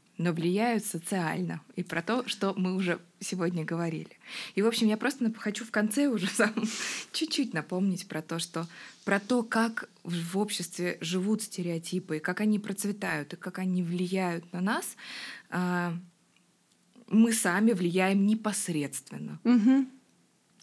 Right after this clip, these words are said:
Speaker 1: Путём того, насколько часто мы озвучиваем эти стереотипы, насколько часто мы, м, киваем, когда они звучат, например, в компании.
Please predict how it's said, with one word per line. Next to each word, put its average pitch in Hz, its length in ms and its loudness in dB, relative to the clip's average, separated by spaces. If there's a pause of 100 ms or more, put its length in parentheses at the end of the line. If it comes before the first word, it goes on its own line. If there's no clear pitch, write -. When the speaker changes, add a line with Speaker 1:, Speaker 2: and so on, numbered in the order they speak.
(140)
Speaker 1:
Путём 202 540 0 (340)
того, 160 260 -2
насколько 180 440 -4
часто 170 400 -2
мы 147 160 -4
озвучиваем 240 800 -2 (560)
эти 185 240 -2
стереотипы, 190 760 -2
насколько 185 460 -4
часто 196 540 -2
мы, 185 520 -2 (380)
м, 170 560 -4 (1700)
киваем, 196 600 4
когда 175 300 -2
они 151 200 -4
звучат, 220 520 0
например, 226 480 2
в - 80 -14
компании. 180 880 -2